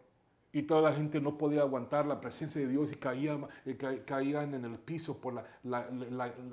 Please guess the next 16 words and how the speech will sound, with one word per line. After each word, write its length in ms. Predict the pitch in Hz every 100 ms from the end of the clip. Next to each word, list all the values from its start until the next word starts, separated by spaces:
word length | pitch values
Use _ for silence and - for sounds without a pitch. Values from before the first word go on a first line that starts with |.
| - -
la 180 | 131 127
gloria 380 | 104 147 156 143
she-, 180 | - - 131 -
shekinah, 560 | - - 151 160 131 - -
lo, 160 | 135 135
lo 200 | 135 131
pesado, 640 | - - - 180 185 139 - - _ _ _ _ _ _
la 80 | 127
shekinah, 340 | - - 160
lo 260 | 139 139 -
pesado 560 | 139 - - 170 170 156
de 60 |
la 120 | 135
presencia 440 | - 131 143 131 151
de 100 | 117
Dios. 420 | 120 120 127 -